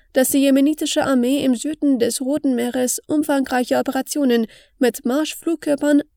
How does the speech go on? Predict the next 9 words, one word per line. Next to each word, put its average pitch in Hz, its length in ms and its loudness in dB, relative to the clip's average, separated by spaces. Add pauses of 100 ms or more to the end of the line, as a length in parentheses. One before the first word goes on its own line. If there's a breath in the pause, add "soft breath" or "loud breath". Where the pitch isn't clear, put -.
ballistischen 285 500 2
Raketen 254 520 -2
und 269 200 -2
Drohnen 233 340 0
durchgeführt 240 460 -2
habe. 240 280 -2 (560)
centcom 240 460 0
behauptete 285 520 0
außerdem, 254 480 0